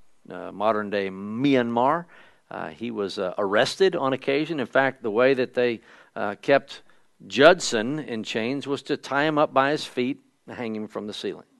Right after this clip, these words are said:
In fact, he could lay his torso on the ground and his wife would bring him food. Imagine that. All day, every day, for years, uh, American missionary preaching the gospel. These people are, uh,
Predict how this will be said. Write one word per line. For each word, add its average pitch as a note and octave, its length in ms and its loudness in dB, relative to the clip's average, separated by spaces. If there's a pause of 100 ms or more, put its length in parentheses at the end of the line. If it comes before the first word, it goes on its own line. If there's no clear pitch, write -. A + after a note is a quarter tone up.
(1120)
In - 80 -20
fact, B2 240 2
he C3 140 0
could A2 160 -2
lay C3 260 6
his A#2 180 -2
torso C#3+ 460 2
on B2+ 160 0
the A#2 80 -4
ground B2 480 0
and A#2+ 80 -8
his F#2+ 100 -8
wife G#2+ 280 -4
would G2 100 -16
bring G#2 180 -6
him G2 120 -12
food. G#2 300 -10 (520)
Imagine G#2+ 280 -2
that. F2+ 100 -12
All A2+ 180 4
day, C3+ 300 2 (560)
every B2 240 0
day, A2+ 300 -2
for - 140 -12
years, A2+ 580 -4 (520)
uh, F#2 300 -10 (440)
American A2+ 540 -4
missionary F#2+ 560 -8 (420)
preaching G#2+ 300 -10
the A2 100 -6
gospel. G2 440 -8
These C#3+ 200 -8
people B3 400 2
are, A#2 320 4
uh, G2+ 200 4